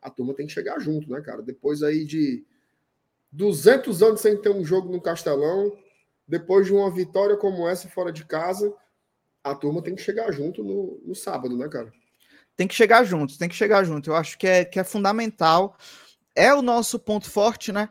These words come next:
Speaker 2: dentro de casa. Então, acho que é, já já torcer pro, pro, pro Atlético também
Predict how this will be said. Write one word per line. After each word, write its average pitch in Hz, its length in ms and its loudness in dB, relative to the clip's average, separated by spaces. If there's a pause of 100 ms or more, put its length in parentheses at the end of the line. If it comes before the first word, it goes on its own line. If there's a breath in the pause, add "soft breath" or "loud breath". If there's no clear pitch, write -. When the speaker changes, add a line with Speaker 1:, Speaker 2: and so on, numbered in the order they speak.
(120)
Speaker 2:
dentro 180 340 -6
de 170 120 -8
casa. 175 460 0 (960)
Então, 147 360 -4
acho 160 280 -4
que 180 520 -4
é, 165 240 0
já 220 220 6
já 190 220 2
torcer 196 460 -4
pro, 208 380 -4 (720)
pro, 170 240 -4
pro 170 160 2
Atlético 165 420 -2
também 175 800 -8